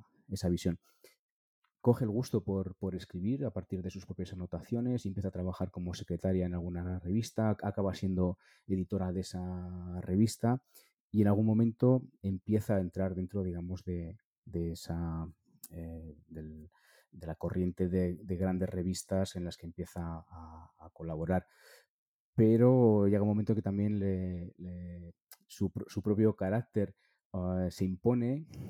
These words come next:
y la, la proponen hacer el seguimiento de un, de un proyecto de un conocido, eh, personaje, eh, público y lo critica. Eh, y a partir de ese momento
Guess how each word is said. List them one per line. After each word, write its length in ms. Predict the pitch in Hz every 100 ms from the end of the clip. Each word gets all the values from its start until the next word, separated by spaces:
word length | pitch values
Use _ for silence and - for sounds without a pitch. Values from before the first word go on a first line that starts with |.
| -
y 960 | 107 101 98 98 95 92 92 90 92 92
la, 100 | 95
la 140 | 104 98
proponen 420 | 101 107 113 117
hacer 300 | 110 117 110
el 320 | 110 107 104
seguimiento 520 | - 101 101 120 113 101
de 100 | 101
un, 640 | 104 104 104 101 101 95
de 80 | 101
un 100 | 104
proyecto 420 | - 98 117 98
de 180 | 90 90
un 120 | 92
conocido, 600 | 92 95 95 101 92 92 - _ _ -
eh, 160 | 95 87
personaje, 720 | 92 - 98 95 95 95 98 _ _ _ -
eh, 340 | 98 95 95
público 680 | 107 123 123 120 135 143 127 _ _ -
y 80 |
lo 100 | 101
critica. 460 | 95 92 - - - - - - - - _ _ _ _ _ -
Eh, 180 | 110 107
y 60 |
a 60 | 104
partir 260 | 107 127
de 80 | 123
ese 120 | 127
momento 1120 | 131 127 131 135 139 147 127 101 95 90 90